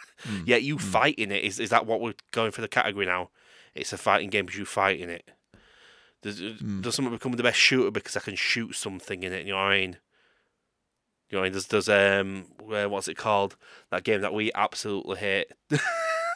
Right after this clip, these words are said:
Speaker 1: That
Speaker 2: Um,
Speaker 1: we hate.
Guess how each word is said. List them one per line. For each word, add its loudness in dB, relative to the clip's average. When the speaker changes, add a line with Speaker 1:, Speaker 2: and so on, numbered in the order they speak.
Speaker 1:
That 2
Speaker 2:
Um, -8
Speaker 1:
we -6
hate. -6